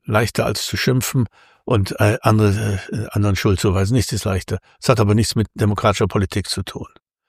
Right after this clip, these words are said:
Da wünsche ich mir schon, denjenigen, die schimpfen, sollten mal ein einziges Mal in, in, in Verantwortung geraten. Dann werden sie sehen, wie sehr, wie viele, wie viel man abwägen muss. Denn politische Entscheidungen sind immer Entscheidungen unter Unwägbarkeitsbedingungen. Man weiß nicht genau,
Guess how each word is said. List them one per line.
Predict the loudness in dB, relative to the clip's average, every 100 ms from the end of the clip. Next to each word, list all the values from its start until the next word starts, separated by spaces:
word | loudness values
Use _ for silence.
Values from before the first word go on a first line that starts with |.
| _ _ -2
Da | 0
wünsche | 2 0 0
ich |
mir | 2 2
schon, | 2 2 2
denjenigen, | 2 2 0
die | 0 -2
schimpfen, | -2 -2 -2
sollten | 0 0
mal | -2 0
ein | 2 2 2 0 0
einziges | 0 0 -2 -2
Mal | 0 0 0 -2
in, | -4 -4
in, | -4
in | 0 0
Verantwortung | 2 -2 -2 -2 -4 -4
geraten. | -6 -4 -6 -8 -14 -18 _ _ _
Dann | -4 0
werden | 4 4
sie | 2 2
sehen, | 2 2 2 0
wie | 0
sehr, | 2 2 2
wie | -2 -2
viele, | 0 2 2 0 _ _ -4
wie | -2
viel | 4 4
man | 4
abwägen | 2 0 4 4 6 4 2 0
muss. | -4 -8 -12 -16 _ _ _ _ -8
Denn | -6 0
politische | 0 0 -2 -2
Entscheidungen | 0 2 4 4 0
sind | -2 -6 -2
immer | 0 0 -2
Entscheidungen | -2 0 2 2 0
unter | -2 -2 -2 -2
Unwägbarkeitsbedingungen. | 2 2 4 2 0 -4 -2 -4 -4 -6 -6 -4 -4 -2
Man | 0 0
weiß | 2 2 0 0
nicht | 2 2 0 -8 -2
genau, | 0 2 2 2 2 0